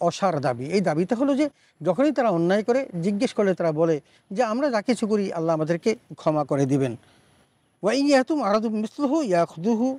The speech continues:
আলাম ইউখাদ আলাইহিম মিসাকাল কিতাব আল্লা ইয়াকুলু আলাল্লাহি ইল্লাল হক।" এখানে যে বলছেন যে বস্তুত ওর অনুরূপ সামগ্রী আবার তাদের নিকট এলে সেটাও তারা গ্রহণ করে। তাদের নিকট হতে কি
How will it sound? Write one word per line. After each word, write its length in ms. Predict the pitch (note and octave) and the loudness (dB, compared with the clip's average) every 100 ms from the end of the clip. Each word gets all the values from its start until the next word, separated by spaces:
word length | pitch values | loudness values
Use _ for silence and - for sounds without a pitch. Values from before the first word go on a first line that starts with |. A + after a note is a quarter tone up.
| - | -6
আলাম 380 | E3 F3 E3 D#3+ | -2 0 2 0
ইউখাদ 360 | F#3 A#3 - G3+ | 0 -2 -4 -2
আলাইহিম 420 | E3+ G3 F3 F3 | 0 0 0 -2
মিসাকাল 600 | E3 A3+ - G#3+ F#3+ F3+ - | -2 -4 -2 -2 -2 -6 -10
কিতাব 300 | D#3 G#3+ A#3+ - _ _ | 0 2 2 -4 _ _
আল্লা 280 | F3+ F#3 E3+ | -2 2 4
ইয়াকুলু 500 | D#3 D3 - G#3 E3+ | 4 2 0 0 2
আলাল্লাহি 520 | D#3 D#3+ C#3+ F3+ D#3+ - | 0 -2 -2 -2 -2 -2
ইল্লাল 260 | D3+ C#3+ | -2 -2
হক।" 260 | C3+ C#3 - - - _ _ _ - | -2 -4 -6 -20 -20 _ _ _ -6
এখানে 380 | G#3 D4 B3+ C#4+ _ _ - | 0 2 2 -2 _ _ -12
যে 240 | D#3+ F3+ F3 | 0 2 2
বলছেন 340 | A#3 - C4+ | 0 0 0
যে 180 | G#3+ G#3 | 0 -2
বস্তুত 360 | F#3+ - G#3+ | -4 -6 -2
ওর 300 | C4 G#3 F#3 | -2 0 -2
অনুরূপ 360 | G3 E3+ A3 C#4 | -2 0 0 -2
সামগ্রী 480 | - A3 G#3 G#3 G3 | -2 -4 -2 0 2
আবার 200 | E3+ E3 | 2 0
তাদের 300 | D#3+ D#3 G3+ | 0 -2 -2
নিকট 280 | G3 F#3 E3+ | -2 -6 -4
এলে 260 | E3 A3 - _ _ | -4 -4 -6 _ _
সেটাও 340 | - G3+ C4+ | -4 0 0
তারা 280 | C#4+ A#3 G#3+ - | -2 -4 -4 -6
গ্রহণ 420 | E3 D3 D#3+ D#3+ | -4 0 2 0
করে। 320 | C3+ C#3+ C3 G#2 _ _ _ _ - | 0 -2 -4 -6 _ _ _ _ 0
তাদের 260 | F#3+ G#3+ | 4 4
নিকট 360 | A3+ A3+ A#3+ A3 | 4 2 2 0
হতে 140 | G3+ | -2
কি 240 | G3+ G3 | -2 -2